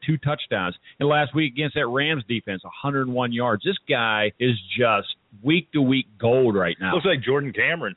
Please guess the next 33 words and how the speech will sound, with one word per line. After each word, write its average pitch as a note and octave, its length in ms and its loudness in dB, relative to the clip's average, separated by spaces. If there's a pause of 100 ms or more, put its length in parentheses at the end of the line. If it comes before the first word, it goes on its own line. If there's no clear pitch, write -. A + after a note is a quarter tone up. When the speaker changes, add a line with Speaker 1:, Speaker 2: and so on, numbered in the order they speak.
Speaker 2:
a G#2 100 -4
couple - 300 -2
of F#2+ 140 -6
years B2+ 260 2
ago. F#2 180 -6
Speaker 1:
Right. F3 260 0
Speaker 2:
So G#2+ 220 4
that A#2 240 2
might A#2+ 180 -2
not A2+ 220 -4
bode A2+ 280 2
well A2 300 4
for, A2 180 2
for A2+ 140 -6
Barnett's G#2+ 440 -2
down G#2 200 0
the F#2 80 -6
road. A#2 320 2 (320)
All F#3+ 100 4
right, F3+ 140 4
let's E3+ 160 2
keep D#3 200 -2
moving D3 260 0
here, C#3 160 -2
Trey. B2+ 240 4
What C3 140 4
we A#2+ 80 -2
got? B2+ 120 2
We F#3+ 100 4
got D3 60 4
about G#2+ 240 0
fifteen B2 380 -4
minutes A2+ 280 -2